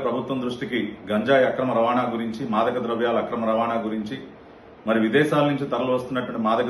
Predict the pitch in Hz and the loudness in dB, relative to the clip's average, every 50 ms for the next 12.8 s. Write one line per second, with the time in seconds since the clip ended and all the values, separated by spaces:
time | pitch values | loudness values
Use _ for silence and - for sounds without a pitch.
0 | 117 120 117 113 123 123 117 110 107 110 117 - 127 117 123 127 123 117 110 98 | -2 -2 0 2 2 2 2 0 0 0 0 -2 -2 -2 -2 -4 -2 -2 -2 -2
1 | 101 120 123 123 127 117 113 110 107 107 113 117 120 - 117 110 104 110 104 - | 2 2 2 4 2 2 2 0 -2 -2 -4 -6 -6 -4 -4 -4 -4 -4 -4 -6
2 | - - - 120 113 113 117 107 - - - - - - - - - - - - | -6 -8 -6 -4 -2 -2 0 -2 -2 -4 -10 -14 -20 -20 -20 -20 -20 -20 -14 -4
3 | - 113 139 143 - 160 156 156 156 156 151 147 147 139 131 131 135 143 143 143 | 0 2 2 2 4 2 2 2 2 0 -2 0 0 2 2 2 2 2 2 2
4 | - - 147 135 127 120 - 139 135 117 120 123 123 135 135 127 127 127 120 - | 0 -2 -2 0 0 0 0 -2 -2 -2 -2 0 2 2 2 2 2 0 -2 -2
5 | 120 127 120 123 127 120 113 113 113 117 120 117 120 120 - 139 117 117 135 135 | -2 -2 0 0 0 0 2 2 2 2 0 -4 -4 -6 -6 -6 -2 0 2 2
6 | 135 131 117 117 120 123 127 120 127 127 123 117 113 110 110 120 117 120 117 - | 2 2 2 2 2 0 -2 -4 -4 -4 -4 -2 -2 -2 -2 -4 -4 -6 -6 -4
7 | 117 110 110 110 110 107 110 110 98 110 110 120 123 120 110 107 104 110 104 131 | -4 -4 -4 -4 -4 -4 -4 -4 -4 -4 -4 -2 -2 -2 -2 -4 -4 -4 -2 0
8 | 127 127 123 113 104 - - - - - - - - - - 107 104 117 135 139 | 0 2 2 0 -2 -6 -8 -14 -18 -20 -20 -20 -8 -4 -2 0 0 2 2 2
9 | 123 110 113 123 127 135 127 - - 131 123 123 120 117 117 113 110 110 110 - | 2 2 0 0 0 -2 -4 -4 -4 -4 -4 -4 -4 -4 -4 -4 -6 -6 -8 -10
10 | - - - - - - - - 113 110 113 127 123 - 123 120 120 120 117 113 | -14 -18 -20 -20 -20 -20 -10 -6 -4 0 2 2 2 4 2 2 2 0 0 -2
11 | 107 113 110 104 - - 117 - 147 147 147 151 143 143 151 151 135 127 120 127 | -2 -2 -4 -2 0 0 2 2 2 2 2 2 2 2 2 2 2 2 2 0
12 | 143 143 143 139 131 107 - - - - 104 113 120 120 120 123 | 2 2 4 4 4 4 2 0 -6 -6 -4 -4 -2 -2 0 2